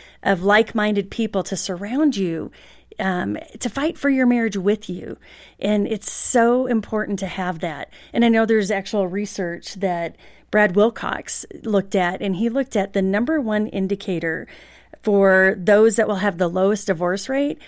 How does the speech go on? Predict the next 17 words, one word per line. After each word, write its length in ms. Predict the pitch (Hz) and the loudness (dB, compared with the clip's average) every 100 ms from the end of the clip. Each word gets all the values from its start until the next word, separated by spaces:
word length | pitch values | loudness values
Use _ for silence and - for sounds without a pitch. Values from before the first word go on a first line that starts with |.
| - - _ | -20 -20 _
are 140 | 190 185 175 175 | 0 0 -2 -2
religious 500 | 196 196 226 302 - | 0 2 2 0 -2
couples 580 | 233 202 196 185 180 | -4 0 0 0 -2
that 220 | 196 190 - | -6 -6 -2
marry 420 | 202 214 240 254 | 0 2 2 4
in 120 | 247 | 2
their 140 | 240 | 2
twenties 520 | 240 - 180 165 170 165 | -2 -2 -2 0 -2 -4
that 160 | 190 | -4
haven't 280 | 190 196 240 | -4 -4 -4
cohabitated, 840 | 233 226 269 240 - 175 160 160 - - - - - _ | -6 -4 -2 -4 -4 -6 -6 -8 -12 -20 -20 -20 -20 _
and 320 | 214 214 214 | 0 2 2
they 180 | - 202 | 0 -2
share 360 | 190 202 185 175 | 0 0 0 0
a 100 | 180 | -4
deep 240 | 170 170 - | -6 -8 -12
faith. 220 | - | -18